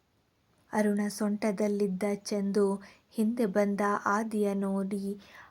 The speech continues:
"ಆದಿಯಣ್ಣ, ನೀನುವೆ ಚೆನ್ನಾಗಿ ಡ್ಯಾನ್ಸ್ ಮಾಡ್ದೆ, ನಂಗುವೆ ಹೇಳ್ಕೊಡು"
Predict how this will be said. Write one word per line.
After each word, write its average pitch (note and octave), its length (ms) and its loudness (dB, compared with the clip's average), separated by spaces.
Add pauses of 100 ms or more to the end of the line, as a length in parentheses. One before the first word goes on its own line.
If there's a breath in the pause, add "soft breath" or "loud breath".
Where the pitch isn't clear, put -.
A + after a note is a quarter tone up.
"ಆದಿಯಣ್ಣ, G#3+ 560 2 (280)
ನೀನುವೆ A3 500 2
ಚೆನ್ನಾಗಿ G#3+ 640 0
ಡ್ಯಾನ್ಸ್ G#3 420 -2
ಮಾಡ್ದೆ, G3+ 360 -2 (420 loud breath)
ನಂಗುವೆ G#3 500 0
ಹೇಳ್ಕೊಡು" G3 520 -2